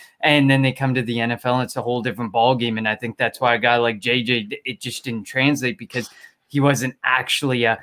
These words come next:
contested catch guy like people thought he was, or a red zone monster like people thought he was.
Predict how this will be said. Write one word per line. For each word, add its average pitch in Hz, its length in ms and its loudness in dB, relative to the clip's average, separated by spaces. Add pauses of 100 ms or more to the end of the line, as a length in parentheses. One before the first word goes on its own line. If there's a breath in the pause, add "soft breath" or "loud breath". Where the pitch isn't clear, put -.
(180 loud breath)
contested 131 640 -6
catch - 440 -6
guy 123 320 4
like 110 280 -2 (440)
people 120 520 -4
thought 123 280 6
he 117 80 0
was, 98 280 -8
or 120 120 0
a - 20 -2
red 117 300 2
zone 120 260 0
monster 120 480 0
like 107 240 -6
people 113 240 -14
thought 113 300 0
he 104 40 -8
was. 95 360 -18